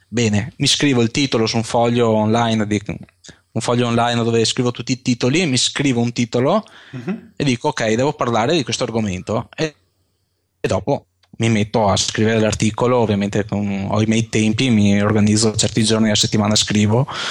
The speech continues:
Speaker 1: l'articolo e via dicendo. Son preso av-, avanti, tipo io adesso ho già scritto gli articoli per il prossimo mese, ne pubblico uno a settimana, quindi ho già quattro articoli scritti.
Speaker 2: Ok, e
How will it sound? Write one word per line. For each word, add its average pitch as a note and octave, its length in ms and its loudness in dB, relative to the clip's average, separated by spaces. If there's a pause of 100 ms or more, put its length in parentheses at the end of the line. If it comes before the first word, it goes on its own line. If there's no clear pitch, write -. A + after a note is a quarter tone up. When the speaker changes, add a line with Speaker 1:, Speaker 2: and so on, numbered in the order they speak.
(380)
Speaker 1:
l'articolo A2 600 2
e G2+ 120 2
via G#2 100 4
dicendo. G2+ 540 2 (1000)
Son - 280 0
preso E3 280 2
av-, C#3 220 0
avanti, C#3+ 500 0
tipo C#3+ 400 2
io C3 320 2
adesso C3 580 -2
ho C#3 60 0
già C3 140 0
scritto C3 380 0
gli C3 80 2
articoli C#3 600 0 (520)
per A#2+ 160 0
il A#2 80 0
prossimo B2+ 480 0
mese, G#2+ 360 0
ne A2+ 120 0
pubblico A#2+ 360 0
uno A#2 140 2
a A2+ 40 0
settimana, G#2 560 0
quindi G#2+ 320 0
ho B2+ 140 0
già C3+ 140 0
quattro C3 240 -2
articoli A#2 360 -2
scritti. G#2 480 -4 (240)
Speaker 2:
Ok, D3+ 360 -8 (220)
e C#3+ 480 -4